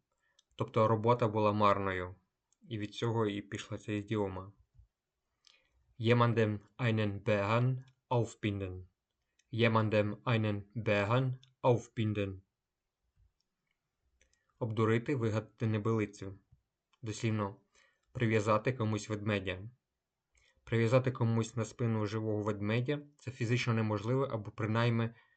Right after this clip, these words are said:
не-, неймовірно складна, тобто абсурдна річ.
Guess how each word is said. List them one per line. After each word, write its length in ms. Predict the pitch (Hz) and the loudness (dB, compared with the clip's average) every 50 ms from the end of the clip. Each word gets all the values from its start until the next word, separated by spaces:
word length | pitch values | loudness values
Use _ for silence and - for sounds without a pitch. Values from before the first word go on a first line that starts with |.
| _ _ _ _ _ _ _ _ | _ _ _ _ _ _ _ _
не-, 220 | 120 113 113 117 | 2 2 4 4
неймовірно 560 | 120 117 117 123 120 117 113 107 117 113 113 110 | 4 6 6 6 6 6 4 4 2 2 2 0
складна, 600 | - - - 110 104 101 104 95 92 92 98 107 - _ | -2 2 2 4 4 4 2 -2 -4 -6 -8 -14 -18 _
тобто 260 | - - - - 110 - | -20 -14 -12 -12 -8 -8
абсурдна 560 | 120 123 - - 127 117 113 107 110 110 107 | -8 -8 -6 -4 -2 -2 0 0 0 0 2
річ. 420 | 104 101 98 - - - - - | 0 0 -2 -4 -6 -8 -8 -12